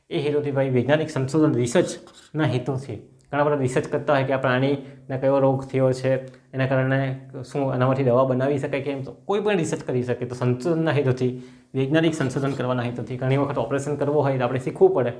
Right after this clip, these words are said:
ચીરફાડ કરવું પડે કે ભાઈ કાં કેવી રીતે ટાંકા મારવાના, શું કરવાનું, એના માટે. જેમ બોડી પર કરતા જ હોય ને માણસને, તેવી રીતે અહીંયા પણ કરે.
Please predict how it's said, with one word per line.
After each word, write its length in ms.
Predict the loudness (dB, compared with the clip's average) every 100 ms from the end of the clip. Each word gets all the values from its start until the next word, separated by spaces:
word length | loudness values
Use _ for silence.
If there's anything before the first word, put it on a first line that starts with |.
| -14 _ -10
ચીરફાડ 300 | -6 0 0
કરવું 300 | 0 -2 -2
પડે 140 | -2
કે 140 | 0 0
ભાઈ 340 | -2 -4 -6 -14 _
કાં 240 | -2 0 2
કેવી 160 | 0
રીતે 180 | 2 -2
ટાંકા 320 | -2 -2 0
મારવાના, 340 | 0 2 2 -2
શું 200 | -4 -6
કરવાનું, 420 | -4 -4 -6 -12
એના 160 | -8 -6
માટે. 240 | -6 -6
જેમ 200 | -6 -2
બોડી 220 | 0 2
પર 140 | 2 0
કરતા 260 | -2 -2
જ 20 | 0
હોય 120 | 0
ને 80 | -2
માણસને, 360 | -2 -4 -6
તેવી 120 | -4 -2
રીતે 100 | 0
અહીંયા 160 | 0
પણ 160 | 0 0
કરે. 240 | -2 -4